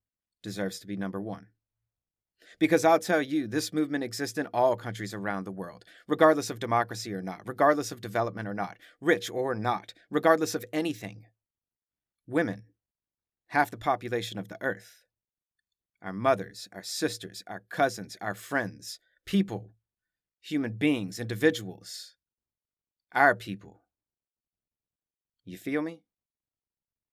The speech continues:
And that's this Tuesday's Top Ten List.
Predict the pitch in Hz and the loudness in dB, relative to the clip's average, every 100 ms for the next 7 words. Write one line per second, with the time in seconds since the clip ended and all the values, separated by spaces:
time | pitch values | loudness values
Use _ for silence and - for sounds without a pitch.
0 | _ _ _ _ - 131 117 110 135 - | _ _ _ _ -4 0 0 -2 -4 -4
1 | - 98 - 87 76 - - - _ _ | -6 -8 -8 -10 -10 -16 -18 -20 _ _
2 | _ - 117 - - 95 82 92 - - | _ -2 -2 -2 -8 -10 -8 -14 -14 -16
3 | - - | -16 -20